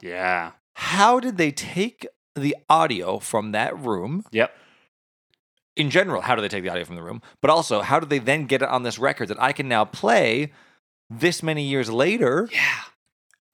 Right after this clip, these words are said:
Speaker 2: With a needle touching a record, and I'm like, "Oh, good, I can hear the audience applauding on that one night."
Speaker 1: I know.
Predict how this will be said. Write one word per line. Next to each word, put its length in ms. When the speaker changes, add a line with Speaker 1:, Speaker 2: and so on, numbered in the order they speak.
Speaker 2:
With 120
a 80
needle 360
touching 340
a 60
record, 340
and 200
I'm 100
like, 260
"Oh, 160
good, 220
I 80
can 120
hear 120
the 160
audience 400
applauding 440
on 220
that 240
one 240
night." 340
Speaker 1:
I 140
know. 180